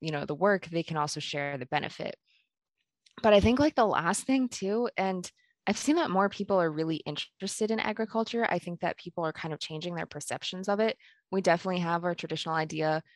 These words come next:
of a farmer, and then we definitely have our traditional idea of hobby gardeners, just kind of being, you know, older people who just kinda hang out in their gardens, grow their tomatoes, love their flowers, stuff like that.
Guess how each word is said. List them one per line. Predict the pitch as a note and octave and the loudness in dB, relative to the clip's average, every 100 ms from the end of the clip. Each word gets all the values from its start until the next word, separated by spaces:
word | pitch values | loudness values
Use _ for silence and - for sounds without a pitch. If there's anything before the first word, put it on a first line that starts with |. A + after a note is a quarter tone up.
| _ _ | _ _
of | D#3+ D#3 | -2 0
a | |
farmer, | - G#3 A#3 A3+ A3 | 2 4 6 4 4
and | G3+ F#3 | 2 -2
then | F3+ | -2
we | F3+ | -2
definitely | E3+ F3+ F3+ F3 | -2 -2 -2 -2
have | F3 E3+ | -2 -2
our | E3+ E3+ | -2 -4
traditional | F3 E3+ - E3 | -6 -6 -4 -2
idea | E3 E3 E3+ E3 - | -2 -2 0 0 0
of | E3+ D#3+ - _ _ _ _ _ | -2 -4 -10 _ _ _ _ _
hobby | - E3+ F3 F3 E3 | -8 -2 0 2 2
gardeners, | D#3 D3+ D3 C#3+ C#3+ - | 4 2 2 -2 -2 -4
just | - D#3 - | -6 -6 -4
kind | D#3+ D#3 | -4 -4
of | D#3 | -4
being, | D#3 D3+ D3 | -4 -2 -4
you | D3+ | -6
know, | D3+ D#3 - | -4 -2 0
older | E3+ E3+ E3+ E3 - | 0 2 4 2 -2
people | F3 - E3+ D#3+ D#3+ | -8 -4 -2 0 -2
who | D3 D#3 D3+ D3 | -2 -4 -4 -4
just | D#3 - | -8 -8
kinda | D#3+ | -6
hang | D3+ D#3+ | -4 -4
out | D#3 - | -4 -4
in | |
their | D#3+ | -2
gardens, | F3 F3+ F3 E3+ D#3+ | 2 6 4 2 -2
grow | D3 | -4
their | D3 | -4
tomatoes, | D3 E3+ F3+ F3+ F3 E3+ - - - _ | -6 -2 2 4 4 2 0 -10 -20 _
love | E3 D3 | -2 0
their | D3+ | 0
flowers, | - F#3 F3+ F3 E3+ | 4 6 6 4 0
stuff | - D3 - | 0 -2 -2
like | D3 | -2
that. | F3 E3 | 4 4